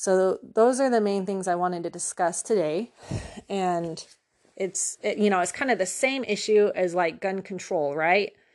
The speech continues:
If you make gun control laws, you're not gonna prevent bad people from getting guns. You're gonna prevent good people from getting guns. And statistically speaking, according to, I like to reference Glenn Beck's book, Arguing with Idiots. He's got a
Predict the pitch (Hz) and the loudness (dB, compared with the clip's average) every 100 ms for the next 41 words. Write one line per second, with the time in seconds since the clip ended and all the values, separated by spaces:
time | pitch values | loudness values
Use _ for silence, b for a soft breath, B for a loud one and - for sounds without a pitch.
0 | b b b - 202 202 202 196 196 240 | b b b -6 -4 -2 -2 2 2 2
1 | 233 226 226 220 202 214 196 226 254 185 | 2 0 2 -2 -2 2 2 4 4 4
2 | 180 170 190 220 - 247 226 208 190 175 | 2 -2 -2 -2 -4 -6 -4 -4 -2 -4
3 | 127 170 180 180 175 156 151 156 165 165 | -4 -2 -2 -2 -6 -4 -4 -4 -4 -6
4 | 156 156 151 151 160 180 165 185 190 202 | -6 -6 -6 -6 -4 -4 -2 -2 -2 -2
5 | 196 220 - 285 247 240 202 190 175 170 | 2 2 2 -2 0 -6 -4 -6 -6 -6
6 | 165 156 143 127 147 175 170 - 180 - | -8 -8 -8 -10 -10 -8 -6 -4 -6 -4
7 | 269 294 - 294 - 247 - 262 277 - | 0 0 -2 -6 -4 -4 -4 -4 -4 -4
8 | 175 180 165 - 165 214 208 220 208 214 | -4 -6 -8 -6 -2 -2 0 2 2 2
9 | b b b b b b b _ - 202 | b b b b b b b _ -6 0
10 | 202 196 190 202 190 208 190 - - 196 | 0 0 0 -2 -2 -4 -4 -8 -6 -6
11 | 190 180 170 - - _ - 202 185 - | -4 -4 -6 -8 -14 _ -4 0 0 0
12 | 190 180 185 180 170 160 - - 175 165 | -2 0 0 -2 -6 -10 -12 -8 -4 -2
13 | 156 - 170 175 165 170 | -4 -6 -8 -6 -4 -6